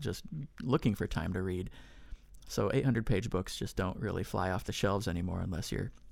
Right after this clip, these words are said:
David Foster Wallace or somebody. But, um, so yeah, so you have the fingerprint of your research s-, kind of so firmly stamped on a story that it, it kind of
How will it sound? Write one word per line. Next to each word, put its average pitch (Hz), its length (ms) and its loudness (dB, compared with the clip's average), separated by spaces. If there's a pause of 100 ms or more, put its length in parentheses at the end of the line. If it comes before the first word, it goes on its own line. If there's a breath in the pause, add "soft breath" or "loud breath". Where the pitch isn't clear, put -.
(840)
David 92 240 -4
Foster - 320 -4
Wallace 92 400 -4
or - 80 -6
somebody. 95 400 -4 (680 soft breath)
But, 107 220 4
um, 110 320 4 (680 soft breath)
so - 160 8
yeah, 160 180 10
so 135 120 2
you 131 100 6
have 147 160 6
the 127 80 2
fingerprint 160 540 4
of 113 120 4
your 110 140 4
research 120 600 2
s-, - 200 -6 (160)
kind 110 140 2
of 107 60 0
so 113 140 4
firmly 117 320 4
stamped 107 360 0
on 104 100 2
a 107 60 0
story 107 460 4 (300 loud breath)
that 110 120 4
it, - 140 0 (220)
it - 100 -10 (120)
kind 107 160 2
of 107 200 -2